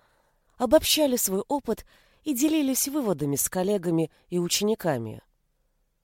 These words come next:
С развитием математики и коммуникации между странами стало понятно, что опыт одного специалиста ограничен и подвержен когнитивным искажениям. Очень любопытная штука.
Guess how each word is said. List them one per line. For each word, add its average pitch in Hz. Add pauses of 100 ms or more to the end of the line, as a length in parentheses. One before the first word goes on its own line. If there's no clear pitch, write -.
(160)
С -
развитием 185
математики 175
и 139
коммуникации 156
между 143
странами 226
стало 165
понятно, 156 (300)
что -
опыт 185
одного 180
специалиста 151
ограничен 214 (560)
и 254
подвержен 226
когнитивным 208
искажениям. 139 (840)
Очень 330
любопытная 254
штука. -